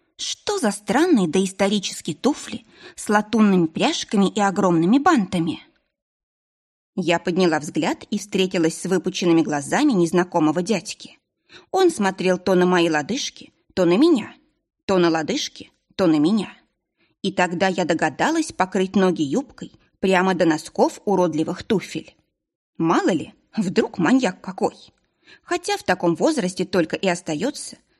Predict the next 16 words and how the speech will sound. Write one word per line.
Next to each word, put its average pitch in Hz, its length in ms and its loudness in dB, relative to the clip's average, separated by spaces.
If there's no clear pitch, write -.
что - 220 -6
мемуары 233 500 2
о - 160 -2
бурной 175 280 0
молодости 165 500 -2
писать. - 580 -10
Следующей 233 600 -2
странностью 170 720 -2
было 302 300 2
то, 294 260 -2
что - 220 -4
мужик 170 440 0
этот 190 240 -4
был 190 220 -2
одет 175 340 -4
так, - 300 -8